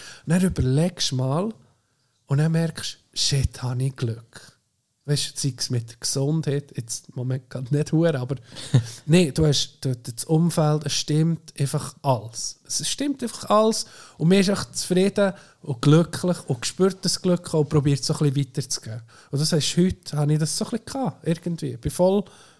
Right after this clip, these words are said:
Speaker 1: positiv, hure guten Tag gehabt, einfach allgemein. Und das, dann hab ich dann spontan, ist mir die Situation in den Sinn gekommen und hab gemerkt,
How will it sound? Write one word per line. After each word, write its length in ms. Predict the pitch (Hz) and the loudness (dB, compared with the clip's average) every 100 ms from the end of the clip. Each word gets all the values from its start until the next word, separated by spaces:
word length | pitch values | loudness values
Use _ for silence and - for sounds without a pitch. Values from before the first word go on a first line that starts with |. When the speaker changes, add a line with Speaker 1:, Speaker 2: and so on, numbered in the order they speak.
| _ | _
Speaker 1:
positiv, 800 | - 156 156 - 151 151 123 - _ _ _ _ _ _ _ _ | 0 0 0 -6 -2 -2 -2 -8 _ _ _ _ _ _ _ _
hure 240 | 151 165 143 | 0 2 2
guten 360 | 147 - 117 | 0 -2 -6
Tag 300 | - 139 147 | -2 -2 -2
gehabt, 240 | - 135 131 | -4 -2 -2
einfach 300 | 123 131 - | -2 -6 -4
allgemein. 720 | 131 147 131 127 120 143 165 _ _ _ _ _ _ _ | -4 -2 -4 -4 -4 -4 -8 _ _ _ _ _ _ _
Und 220 | 135 113 | -6 -2
das, 180 | 147 - | -4 2
dann 140 | 170 | 4
hab 80 | 151 | 6
ich 80 | 143 | 6
dann 120 | 151 | 4
spontan, 680 | - 139 131 - 202 208 175 | 2 0 0 4 4 6 4
ist 140 | - | 2
mir 60 | 139 | -4
die 140 | 160 | -2
Situation 640 | - 156 147 127 - 151 | -2 0 0 0 0 0
in 40 | 147 | 2
den 80 | 139 | 0
Sinn 240 | 131 120 | -4 -6
gekommen 280 | 135 - 123 - - | -8 -8 -8 -10 -8
und 100 | 127 | -2
hab 100 | 135 | -2
gemerkt, 380 | - 135 - - | 0 -2 -2 -12